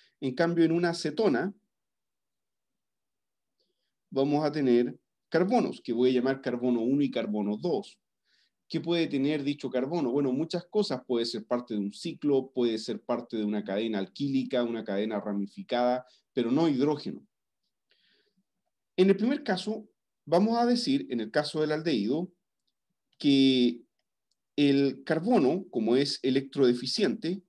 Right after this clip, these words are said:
en ambos casos, trata de compensar dicha deficiencia electrónica por el fenómeno de hiperconjugación que habíamos explicado, eh, tiempo atrás,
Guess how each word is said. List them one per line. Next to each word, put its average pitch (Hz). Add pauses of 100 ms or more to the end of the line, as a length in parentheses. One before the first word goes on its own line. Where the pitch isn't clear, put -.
(280)
en 120
ambos 151
casos, 147
trata 202
de 185
compensar 143
dicha 180
deficiencia 143
electrónica 127 (1080)
por 160 (1400)
el 120
fenómeno 117 (400)
de 139 (1120)
hiperconjugación 151 (100)
que 127
habíamos 123
explicado, 123
eh, 98
tiempo 131
atrás, -